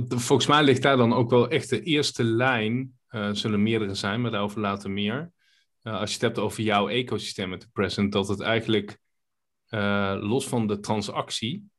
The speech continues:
eh, ook de echte betrokkenheid is. Dus dat vind ik wel, eh, die, die twee levels, die raak je al. Van, vanuit welke betekenis wil ik erbij horen? Dus hoe verbind ik me? En wat ga ik daar dan binnen doen? En dat hoeft, dat is misschien niet eens per se geld dus, maar dat is vaak ook zelf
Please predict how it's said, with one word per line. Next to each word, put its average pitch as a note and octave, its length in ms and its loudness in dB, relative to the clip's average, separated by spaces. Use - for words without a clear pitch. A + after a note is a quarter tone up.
eh, G#2+ 320 -4
ook A2+ 180 -2
de A2+ 60 -4
echte A#2 240 -4
betrokkenheid G#2 680 -2
is. - 380 -10
Dus G#2+ 280 -2
dat A#2+ 280 2
vind A2+ 120 4
ik G2+ 80 2
wel, G#2 420 4
eh, G2+ 280 2
die, A2 200 -2
die A2+ 160 -2
twee A2 240 0
levels, A2 360 0
die A2+ 160 -2
raak B2+ 240 2
je - 120 -8
al. F2+ 140 -6
Van, G2+ 200 -8
vanuit G#2 220 -2
welke G#2+ 220 -2
betekenis A2 500 -2
wil G#2+ 120 0
ik G#2 120 -4
erbij G#2+ 320 2
horen? B2+ 500 0
Dus - 120 -8
hoe A2+ 120 -2
verbind A2 400 -2
ik B2 120 -6
me? F3 240 -4
En B2+ 200 2
wat B2 200 2
ga C3+ 180 2
ik B2 100 0
daar C3 180 4
dan B2 180 2
binnen B2+ 300 2
doen? B2 260 0
En G#2 120 -8
dat G#2 200 -4
hoeft, G#2+ 360 -12
dat A2 180 -2
is A2+ 120 0
misschien A2+ 300 4
niet A2+ 160 2
eens B2+ 200 2
per A#2 180 0
se A2+ 220 -2
geld G#2+ 280 -2
dus, A2 200 -6
maar A#2 120 -4
dat G#2+ 160 -4
is A#2 140 -4
vaak A#2+ 420 -2
ook A#2+ 320 -6
zelf A#2+ 500 2